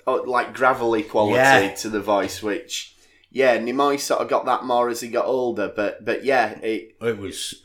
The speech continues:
Speaker 2: <laughs>
Speaker 1: I mean,
Speaker 2: quite
Speaker 1: it
Speaker 2: spooky.
Speaker 1: Yeah. It's very early, obviously, to judge the guy's performance,
Speaker 2: Yeah.
Speaker 1: but from, from the voice, I think it, it was fine.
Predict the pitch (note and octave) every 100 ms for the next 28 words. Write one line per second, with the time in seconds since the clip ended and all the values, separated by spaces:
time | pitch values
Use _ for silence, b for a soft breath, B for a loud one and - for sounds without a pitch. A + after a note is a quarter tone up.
0 | - - - - B2+ B2 D#3+ D#3 - -
1 | D3+ D#3 D#3 - - C3 C3 C3 A#2 A2
2 | - _ _ _ B2 A#2+ - D3+ D3 C#3
3 | C3 B2+ A#2 A#2 A2 A#2 A2 A#2+ G#2 A2
4 | G2+ A#2 A2+ G#2 G2 C3+ C#3+ A#2+ B2+ C3
5 | B2 A#2+ - - C3+ A#2 A2 G#2 A2+ G2+
6 | - - A#2+ A#2+ A#2 G#2+ - b b b
7 | b b b - G#3 G#3 F3+ G#2+ G2 F3+
8 | - - - G#2+ G#2+ - - A2 G#2 A2+
9 | A2+ A2 G#2+ - F#2+ E2 A2+ D3